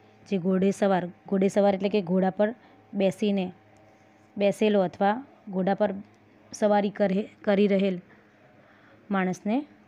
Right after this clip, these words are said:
પૂછ્યું, ઊભો રાખીને પૂછ્યું, ભલા માણસ, "તમે આ ઘાસનો ભારો માથે કેમ મૂક્યો છે?" કારણ કે એ તો ઘોડા પર બેઠો છે અને ઘોડા પર બેસીને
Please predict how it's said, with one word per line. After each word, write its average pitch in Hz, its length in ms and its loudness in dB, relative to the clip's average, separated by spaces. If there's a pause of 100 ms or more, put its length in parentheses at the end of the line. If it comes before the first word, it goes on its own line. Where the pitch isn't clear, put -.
પૂછ્યું, 247 540 0 (1600)
ઊભો 233 300 4
રાખીને 214 420 0
પૂછ્યું, 185 440 -6 (280)
ભલા 185 320 2
માણસ, 254 440 2 (440)
"તમે 302 300 2 (100)
આ 294 80 0
ઘાસનો 190 540 -2
ભારો 185 480 -2 (840)
માથે 190 420 -2
કેમ 294 180 2
મૂક્યો 285 400 2
છે?" 254 280 -4 (460)
કારણ 220 160 0
કે 269 260 0
એ 233 200 0
તો 330 160 2
ઘોડા 185 420 0
પર 359 220 -2
બેઠો 285 380 0
છે 254 160 -4 (480)
અને 233 140 -4
ઘોડા 185 360 -6
પર 226 200 -4
બેસીને 254 640 -2